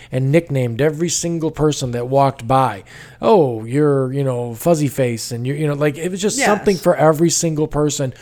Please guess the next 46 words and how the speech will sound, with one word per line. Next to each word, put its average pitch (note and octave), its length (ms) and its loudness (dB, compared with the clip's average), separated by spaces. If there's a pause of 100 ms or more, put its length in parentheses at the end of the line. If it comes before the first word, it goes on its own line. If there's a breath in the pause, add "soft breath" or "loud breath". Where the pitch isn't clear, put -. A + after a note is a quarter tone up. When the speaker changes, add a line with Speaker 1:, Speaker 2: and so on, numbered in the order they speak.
(240 loud breath)
Speaker 1:
just F3 220 -2
to F3 80 0
make D#3 160 2
fun C3 160 -2
of G#2+ 80 -8
'em, G#2+ 60 -16
just, C#3 280 -8
just C3+ 220 -10
constantly D#3+ 460 -4
doing C#3+ 300 0
that. C3+ 220 0 (260 loud breath)
And C#3+ 80 -6
that G#3 120 2
was, A#3 100 0
like, F3+ 160 0 (140)
the - 120 -6
pastime B2 800 -6
in C#3 120 -8
the C#3 60 -2
morning. C#3 500 -2 (520 loud breath)
But C#3 460 -2
I D3+ 80 -4
think - 300 -6 (360)
th-, C3 100 -14
from D3 520 -2
talking F3+ 240 0
to F3+ 80 -2
my E3 140 2
kids, D3 260 -2
I C3+ 40 0
think D3+ 220 -8 (160)
times D3+ 320 -2
are C#3 140 0
different C#3+ 420 -6
now. C3+ 160 -4
There's B2+ 180 -6
not C3 200 -2
as A#2+ 100 -4
much B2+ 240 -8
bullying C3+ 320 -4
and B2+ 80 -10
stuff C3+ 220 -6
going C#3 260 -2
on. C#3 220 -2 (680 loud breath)
But, D#3 460 0 (960 soft breath)
um, C3+ 340 0